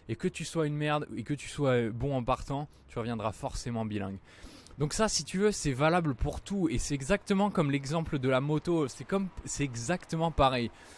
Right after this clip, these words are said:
Tu peux rôder la moto seulement en roulant. Tu peux pas la ro-, rôder dans ton garage, tu vois. C'est, euh, c'est, euh, comment dire, c'est, c'est pas comprendre le système d'essayer de rôder sa moto dans son garage, tu vois. C'est de pas comprendre le fait que c'est le processus d'y aller qui fait que la moto se rôde.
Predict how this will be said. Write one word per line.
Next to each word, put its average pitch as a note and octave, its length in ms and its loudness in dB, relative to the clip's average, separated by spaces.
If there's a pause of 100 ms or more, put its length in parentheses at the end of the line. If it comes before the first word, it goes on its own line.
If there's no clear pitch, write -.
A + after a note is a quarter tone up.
(160)
Tu D#3 120 -6
peux G#3 140 4
rôder E3+ 300 4
la D3+ 120 6
moto D3+ 340 -2
seulement D3+ 420 0
en B2+ 40 2
roulant. B2+ 360 0
Tu A2+ 140 -8
peux B2 120 -4
pas F#3 140 2
la E3+ 100 4
ro-, B2+ 280 0
rôder C3+ 340 0
dans B2 160 -4
ton B2 140 -6
garage, A2+ 420 0
tu - 120 -8
vois. G#2+ 180 -2 (260)
C'est, A#2+ 380 -2
euh, A2 160 0
c'est, A2+ 340 -4
euh, G#2+ 240 -4 (220)
comment B2+ 220 -4
dire, A#2+ 200 -2
c'est, A2 340 -4 (200)
c'est - 180 -8
pas F3 180 2
comprendre D#3+ 520 -2
le C3 100 2
système D3 540 -4
d'essayer A#2+ 320 -4
de A2+ 60 -4
rôder A#2 280 -2
sa A#2 200 -2
moto A2+ 280 -4
dans G#2+ 120 -4
son A#2 160 -8
garage, G#2 340 -2
tu - 100 -8
vois. G#2 100 -2
C'est G#2+ 160 -10
de G#2+ 60 -10
pas D3+ 200 -4
comprendre C#3+ 440 -4
le A#2+ 120 0
fait D3+ 260 -4
que A#2 180 -2 (440)
c'est - 240 -2
le A#2+ 140 0
processus D3+ 680 0
d'y A#2+ 360 -2
aller E3+ 300 2
qui - 180 -14
fait E3 240 -6
que C#3+ 120 -6
la A#2+ 80 2
moto B2+ 280 -2
se - 160 -6
rôde. B2 280 0